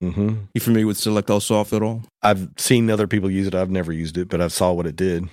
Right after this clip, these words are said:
Speaker 2: So what it allowed you to do is develop your lows in one bath and develop your highs in another bath.
Speaker 1: Mm-hmm.
Speaker 2: You know, I would spend, I don't know, hours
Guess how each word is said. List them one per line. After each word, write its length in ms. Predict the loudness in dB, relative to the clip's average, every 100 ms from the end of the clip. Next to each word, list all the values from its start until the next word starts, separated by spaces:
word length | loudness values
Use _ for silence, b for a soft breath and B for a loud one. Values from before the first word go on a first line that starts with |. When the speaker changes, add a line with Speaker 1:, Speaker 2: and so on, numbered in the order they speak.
| _ 0
Speaker 2:
So 160 | 2
what 180 | 4 4
it 100 | 4
allowed 440 | 2 2 2 2
you 80 | 0
to 120 | -2
do 340 | 0 0 2 0
is 100 | -2
develop 480 | -2 0 0 0 -2
your 120 | -2
lows 720 | 0 2 4 2 0 -4 -8
in 180 | -4 -2
one 240 | 0 -2
bath 420 | 0 0 0 0 -2
and 80 |
develop 380 | -2 0 0 2
your 120 | 0
highs 420 | 0 0 0 0 0
in 80 |
another 340 | -2 0 0 -2
bath. 480 | -2 -2 -6 -10 -18 _ -4
Speaker 1:
Mm-hmm. 240 | -4 -4 -6 -6 -2
Speaker 2:
You 80 |
know, 80 | 2
I 100 | 2
would 180 | 2 0
spend, 800 | 0 0 2 0 -2 -4 -8 -12 _ -8
I 80 | -4
don't 80 | -2
know, 180 | -4 -8 -14 _ _ _ -4
hours 720 | 0 2 2 0 -4 -10 -12